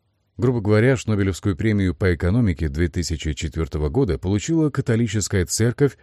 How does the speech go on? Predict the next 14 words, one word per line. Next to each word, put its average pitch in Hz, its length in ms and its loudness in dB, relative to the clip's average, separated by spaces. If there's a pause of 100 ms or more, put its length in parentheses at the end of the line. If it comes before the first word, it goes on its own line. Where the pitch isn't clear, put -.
(140)
в 98 60 -4
лице 95 420 0
Папы 85 420 -2
Римского 101 460 -2
и 113 260 -2
Святого 80 540 -2
Престола. 101 580 -6 (440)
Во-вторых, 98 580 2 (240)
интересен 110 640 2
предмет 123 580 2
аутсорсинга. 90 800 -4 (340)
Им 190 160 2
оказались 113 580 0 (220)
молитвы. 110 600 0